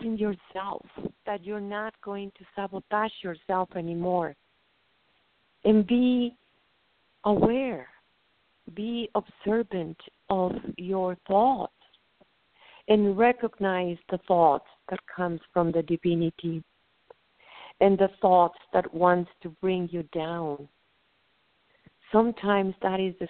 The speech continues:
seduction, because you have been in that place for a long time and it make you feel very comfortable. But this is not the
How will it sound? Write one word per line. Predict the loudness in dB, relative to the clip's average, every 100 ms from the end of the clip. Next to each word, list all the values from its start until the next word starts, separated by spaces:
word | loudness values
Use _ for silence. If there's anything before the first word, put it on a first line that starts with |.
| -12
seduction, | -16 _ -2 -2 -4 -10 -10 -12 -16 _ _ _ _ _ _ _ _ _ _ _
because | -8 2 4 4
you | 0 -2
have | -2 0
been | 2 4
in | 4 2
that | 0 -4
place | -6 -6 -6 -10 -6
for | -4
a | 0
long | 2 0 -4 -10
time | -8 -8 -10 -14 _ _ _ _ _
and | -6
it | -4
make | -4 -6 -8 -10
you | -14 -10
feel | -4 -4 -2
very | -2 -2 -6 -6
comfortable. | -6 -6 -14 -12 -14 -16 _ _ _ _ _ _ _ _ _ _ _ _ _ _ _ _ _ _ -2
But | 0 2
this | -2 -2
is | -8 0
not | 2 2
the | -2